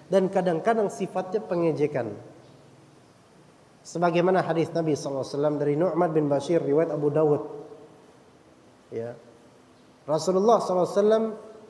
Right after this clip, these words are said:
aqbala an-nasa 'ala an-nasi biwajhi, menghadap orang-orang dengan wajahnya. Ya.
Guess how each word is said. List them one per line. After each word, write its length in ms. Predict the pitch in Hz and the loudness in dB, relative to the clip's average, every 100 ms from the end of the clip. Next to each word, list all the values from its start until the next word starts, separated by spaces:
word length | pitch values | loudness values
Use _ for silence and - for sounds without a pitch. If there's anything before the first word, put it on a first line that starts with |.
| - - - | -20 -16 -4
aqbala 640 | - - 165 226 208 165 127 - - | -4 0 4 6 6 4 0 -6 -6
an-nasa 880 | 160 156 160 202 185 202 233 - - - - - - - | -2 0 4 4 4 2 0 0 -10 -16 -20 -20 -20 -14
'ala 160 | 139 165 | -2 0
an-nasi 360 | 165 180 202 208 | 4 4 4 2
biwajhi, 520 | 180 180 160 147 151 - - - - - | 2 2 2 0 -2 -4 -12 -18 -14 -6
menghadap 440 | 160 156 190 214 - | -2 0 2 2 0
orang-orang 520 | 180 175 165 208 208 | 0 0 4 4 4
dengan 240 | 175 190 | 2 4
wajahnya. 560 | 180 160 185 175 147 117 - - - - - - - - - - - - - - | 2 2 2 2 0 -2 -10 -16 -20 -20 -20 -20 -20 -20 -20 -20 -20 -20 -18 -10
Ya. 240 | 117 123 | -10 -10